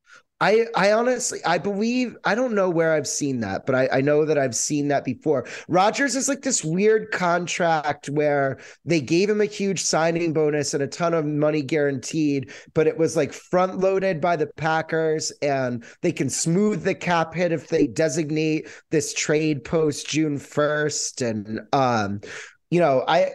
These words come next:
it's, like, very difficult to parse. And there's, like, an, uh, option bonus that's coming, but I do believe that it's the Packers who are on the ma-, the,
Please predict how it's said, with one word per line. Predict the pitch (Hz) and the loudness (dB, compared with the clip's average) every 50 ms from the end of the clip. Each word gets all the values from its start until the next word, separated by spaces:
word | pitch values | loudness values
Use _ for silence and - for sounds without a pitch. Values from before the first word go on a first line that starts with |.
| - - - | -8 -8 -2
it's, | 196 214 214 190 202 202 156 - 180 | 0 0 2 2 2 0 0 0 0
like, | 202 202 160 147 | 0 0 0 0
very | 139 143 190 202 214 208 196 | 0 2 2 4 4 2 2
difficult | 143 175 180 - 185 175 - - 180 170 160 147 147 - - | 0 -2 -2 -2 -2 -4 -4 0 0 2 2 2 0 -2 -4
to | - 131 | -8 -8
parse. | - - 180 165 143 135 - - | -6 -2 0 0 0 0 -4 -4
And | 143 | -2
there's, | 156 151 151 - 156 | 0 0 0 -2 -4
like, | 135 - | -4 -2
an, | 160 143 131 - _ _ - | -2 -4 -4 -6 _ _ 0
uh, | 151 156 151 151 147 143 139 131 123 113 - - - - _ _ _ - | 2 4 4 4 4 2 2 2 0 0 -2 -10 -20 -20 _ _ _ 0
option | 156 165 180 - - - - 190 180 175 170 | 2 2 2 0 -2 -2 0 0 0 0 0
bonus | 143 170 170 175 170 160 147 - 170 170 165 - | 2 2 2 2 0 -2 -4 -4 -4 -4 -4 -4
that's | - 180 160 - | -6 -6 -6 -6
coming, | - - 190 175 165 170 165 147 | -4 -2 0 2 2 0 0 2
but | 170 | 2
I | 165 160 | 2 2
do | 156 120 156 220 240 | 2 0 0 0 2
believe | 202 226 190 151 156 170 170 165 156 147 139 123 - - - - - - - | 2 2 2 2 0 0 0 0 2 0 0 -2 -6 -14 -20 -20 -12 -2 0
that | 156 151 147 135 - | 2 2 2 2 2
it's | 147 156 151 - | 0 0 -2 0
the | - 147 | -4 -4
Packers | - - 151 170 175 170 170 - 160 156 139 117 | -2 0 0 0 0 0 -2 -2 -2 -2 -2 0
who | 156 | 0
are | 147 147 143 | 0 2 2
on | 143 143 143 143 | 0 0 -2 -2
the | 143 | -2
ma-, | 139 139 143 139 143 - | -2 -2 -4 -4 -4 -4
the, | 156 147 147 135 135 | -2 0 0 -2 -4